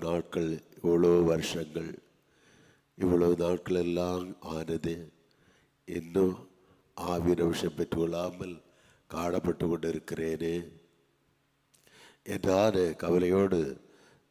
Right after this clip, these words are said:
பாரத்தோடு, ஒரு மனம் கொண்ட இதயத்தோடு ஆண்டவருடைய பாடுகளை நோக்கி கண்ணீர் விட்டு,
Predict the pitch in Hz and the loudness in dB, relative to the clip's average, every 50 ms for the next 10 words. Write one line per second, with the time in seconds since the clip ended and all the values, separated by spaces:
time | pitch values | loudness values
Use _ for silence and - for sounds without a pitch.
0 | _ 92 87 85 87 87 90 87 90 85 - 87 87 90 90 90 90 90 85 80 | _ -4 -2 0 0 0 2 0 0 2 4 6 6 8 8 6 6 4 2 0
1 | 78 - - - - _ _ _ _ _ _ _ _ _ _ _ _ _ _ _ | -4 -8 -12 -14 -20 _ _ _ _ _ _ _ _ _ _ _ _ _ _ _
2 | _ _ _ _ _ _ - 85 90 90 92 87 90 90 87 92 90 82 90 90 | _ _ _ _ _ _ -2 0 2 2 2 2 0 2 2 0 0 2 2 2
3 | 85 82 85 82 80 80 87 85 85 82 - - 80 82 82 82 85 80 78 71 | 2 2 -2 -2 0 0 2 2 2 0 -2 0 0 2 2 2 0 -2 -4 -10
4 | 69 - _ _ _ _ - - - - _ _ _ _ - 85 87 90 85 80 | -12 -16 _ _ _ _ -20 -20 -20 -20 _ _ _ _ -8 -6 -4 -4 -2 0
5 | 85 85 85 82 - - - 73 82 85 82 82 82 82 80 76 80 80 85 82 | 2 2 2 0 0 -4 -4 -2 -2 0 0 -2 -2 -2 -2 0 2 2 2 0
6 | - - 82 76 71 - - _ _ _ _ _ _ _ _ _ _ _ _ _ | 0 -6 -8 -8 -8 -10 -14 _ _ _ _ _ _ _ _ _ _ _ _ _
7 | - - 85 82 85 85 87 87 85 85 78 80 78 - - 80 78 73 78 | -8 -6 -6 -6 -4 -2 -2 0 0 2 0 0 -2 -2 -2 -2 -2 -2 -6